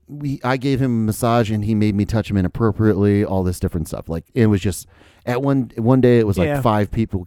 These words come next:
Speaker 1: five women came out, the next, and then the next day it was twelve women came out, and then all of a sudden, you know, another ten came out,
Speaker 2: Right.
Speaker 1: and it was just mounted up, mounted up, mounted up. And I'm like, "Huh. None of this came out when he was the Houston Texans quarterback." And then
Speaker 2: Right.
Speaker 1: the day that he was like,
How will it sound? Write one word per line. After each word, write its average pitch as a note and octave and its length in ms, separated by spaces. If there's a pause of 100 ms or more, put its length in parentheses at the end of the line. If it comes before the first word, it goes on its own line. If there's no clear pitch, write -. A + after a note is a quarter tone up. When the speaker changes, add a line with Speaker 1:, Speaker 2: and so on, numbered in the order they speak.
Speaker 1:
five G#2 220
women G2+ 200
came G2 180
out, F#2 180
the G#2 80
next, F#2 200
and A2 120 (100)
then F#2+ 80
the F2+ 60
next F#2 200
day F#2+ 80
it - 20
was E2+ 80
twelve G2 260
women F#2 200
came F#2 220
out, E2+ 180
and E2 100
then F2+ 120
all E2+ 80
of D#2+ 60
a - 20
sudden, F2+ 320
you E2+ 60
know, E2 120
another D#2+ 320
ten G2+ 320
came F#2+ 200
out, F#2 200 (180)
Speaker 2:
Right. C#3 80
Speaker 1:
and B2+ 80
it D3 80
was B2 100
just A2+ 200
mounted A#2+ 440
up, F#2 80
mounted F#2+ 320
up, D#2 140
mounted E2+ 240
up. - 100 (360)
And A2 80
I'm A#2 80
like, G#2 240 (360)
"Huh. C4+ 380 (1000)
None D3+ 240
of B3+ 80
this C4 160
came A3 260
out A#3 180
when E3+ 140
he E3 140
was D#3+ 220
the C#3 140 (260)
Houston D3 340
Texans D#3 360
quarterback." C3+ 600
And A2+ 100
then A#2+ 200
Speaker 2:
Right. A#2+ 40
Speaker 1:
the A#2+ 80
day E3+ 220
that E3+ 120
he D#3+ 60
was D3 120
like, B2 180